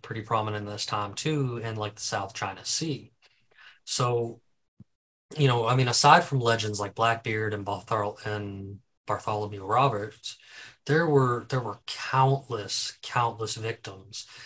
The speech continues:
in the late sixteen hundreds that were kind of the inspiration to some of these later pirates like Blackbeard and such. And, you know, people like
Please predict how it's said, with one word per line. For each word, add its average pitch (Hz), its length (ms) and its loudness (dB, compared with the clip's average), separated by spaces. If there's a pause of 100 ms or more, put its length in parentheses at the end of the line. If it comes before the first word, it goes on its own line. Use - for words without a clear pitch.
(120)
in 120 140 -4
the 110 80 -4
late 107 340 -2
sixteen 107 460 -2
hundreds 104 640 -6 (580)
that 104 340 2 (160)
were 113 180 2
kind 135 200 4
of 135 80 4
the 120 120 -4
inspiration 110 880 2
to 117 200 -4
some 117 180 -2
of 110 120 -4
these 104 180 -4
later 120 260 0
pirates 101 440 -2
like 143 240 -2
Blackbeard 101 640 -4
and 98 120 -10
such. - 540 -8 (720)
And, 107 480 -4 (480)
you 147 80 -4
know, 104 100 -4
people 127 300 -2
like 110 220 0